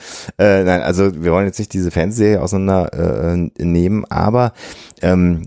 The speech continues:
warum ist diese Person interessant? Delphine LaLaurie hat in New Orleans gelebt am Ende, ähm, oder in dem Teil ihres Lebens, der jetzt erstmal relevant wird, nicht am Ende ihres Lebens, sondern in dem Teil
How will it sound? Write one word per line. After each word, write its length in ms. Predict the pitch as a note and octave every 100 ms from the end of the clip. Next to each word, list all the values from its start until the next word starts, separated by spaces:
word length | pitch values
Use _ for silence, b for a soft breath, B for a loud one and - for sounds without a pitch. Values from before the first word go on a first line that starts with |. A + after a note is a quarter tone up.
| F#2
warum 380 | E2+ F2+ G2+ -
ist 200 | - A#2+
diese 200 | G#2 F#2+
Person 380 | G2 F#2 G2
interessant? 640 | F#2 F#2 E2+ - A#2+ A#2 G#2
Delphine 400 | F#2 - A2 G#2
LaLaurie 600 | F2+ E2+ D#2 D#2+ B2 G2+
hat 180 | F#2+
in 400 | - E2+ E2 D#2+
New 160 | F2+ E2+
Orleans 400 | D2+ A2 E3 -
gelebt 380 | A#2 A#2+ B2+ -
am 120 | G#2+
Ende, 380 | - G#2+ A2+ G#2+ - _ _ _ _ _ _ _ - -
ähm, 460 | F2+ E2+ D#2+ D#2+ -
oder 180 | D#2+ -
in 160 | F2
dem 240 | F2 G2+ G2+
Teil 300 | F2 F#2 C#2
ihres 260 | E2 E2
Lebens, 240 | E2+ F2 -
der 140 | D#2+
jetzt 100 | D#2+
erstmal 280 | - - D2+
relevant 360 | D2+ C#2 E2+
wird, 120 | F#2 D#2
nicht 140 | D2+
am 80 | G1+
Ende 200 | F2 F#2
ihres 200 | F2+ F2+
Lebens, 180 | F2 -
sondern 240 | D#2+ D#2+
in 40 |
dem 220 | - D#2+ E2+
Teil 300 | D#2+ D#2